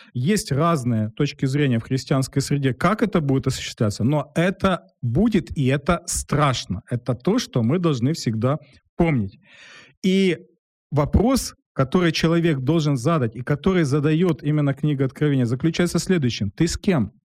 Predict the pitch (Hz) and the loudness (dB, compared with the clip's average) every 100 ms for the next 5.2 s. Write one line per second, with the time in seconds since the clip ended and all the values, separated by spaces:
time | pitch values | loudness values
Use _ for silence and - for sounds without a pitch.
0 | _ _ _ _ _ _ - 196 135 98 | _ _ _ _ _ _ 0 2 0 -2
1 | _ _ - - - 208 262 226 - 117 | _ _ -12 -12 -2 0 0 -4 -2 -2
2 | 98 - _ _ - 143 143 - 123 135 | -2 -8 _ _ -2 0 -2 0 0 0
3 | - - 131 165 170 208 170 104 110 _ | -4 -8 -2 -2 0 0 0 -2 -6 _
4 | _ _ 151 143 185 202 - 180 147 156 | _ _ -4 0 2 2 0 -2 0 0
5 | 180 | 2